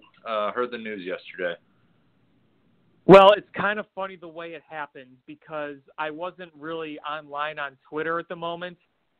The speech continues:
Speaker 2: but I'm part of a lot of chat groups with, like, you guys and other people I write for. All of a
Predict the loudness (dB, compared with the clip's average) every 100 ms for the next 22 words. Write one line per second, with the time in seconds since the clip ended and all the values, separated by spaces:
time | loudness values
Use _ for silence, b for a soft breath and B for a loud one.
0 | -4 0 2 0 -4 0 0 0 -2 -6
1 | -4 -4 -8 -8 -8 -8 -10 -12 -12 _
2 | -12 -10 -4 -4 -4 -8 -6 0 2 4
3 | 0 -4 -6 -6 -6 -10 -8 -6 -4 -4
4 | -4 -4 -4 -2 -2 b b b 0 0
5 | 0